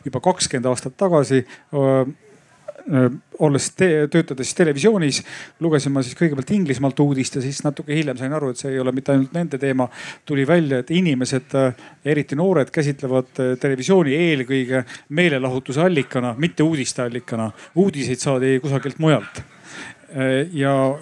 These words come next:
nüüd, kui me räägime siis nagu eestikeelsest meediast, siis me peaksime pe-, võib-olla siis järgmise sammuna rääkima sellest, et kas, äh, kas me räägime ajakirjanduses uudistest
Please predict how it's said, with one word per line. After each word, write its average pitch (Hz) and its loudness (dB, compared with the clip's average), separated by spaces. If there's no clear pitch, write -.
nüüd, 143 -2
kui 135 -8
me 135 0
räägime 135 2
siis 131 -6
nagu 139 -4
eestikeelsest 131 -4
meediast, 151 0
siis 139 -8
me 127 -4
peaksime 131 0
pe-, - -6
võib-olla 135 0
siis 117 -6
järgmise 131 0
sammuna 127 -2
rääkima 135 -2
sellest, 135 -2
et - -12
kas, - -4
äh, 123 0
kas - -12
me 131 -4
räägime 127 0
ajakirjanduses 131 0
uudistest 160 -4